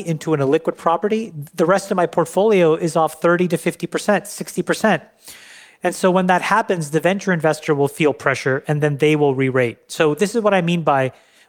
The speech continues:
we need to first see a psychological bottom in the public markets. That means equities, fixed income. Then we need to see a bottom in private equity and real estate.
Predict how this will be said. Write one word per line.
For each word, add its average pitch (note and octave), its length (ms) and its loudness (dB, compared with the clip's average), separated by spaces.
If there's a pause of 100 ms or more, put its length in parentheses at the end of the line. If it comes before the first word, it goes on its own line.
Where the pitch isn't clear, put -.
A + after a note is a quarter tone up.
we E3+ 100 0
need F3+ 200 2
to E3 60 0
first G3 340 -2
see F#3+ 180 0
a D3 60 2
psychological D#3+ 760 0
bottom C#3 380 0
in C3 80 -6
the B2 80 -6
public D3+ 500 0
markets. C3+ 500 -2
That E3 260 0
means C#3 360 -4 (280)
equities, F#3 580 0
fixed - 380 -4
income. D3 440 -2 (600)
Then F#3 340 0
we F#3+ 80 2
need F3+ 160 0
to F3 60 -6
see E3+ 160 -2
a D3+ 60 2
bottom D3 420 0
in C#3+ 200 -6
private D#3 380 0
equity D3 480 -2
and B2 160 -6
real C3+ 180 2
estate. F3 420 -2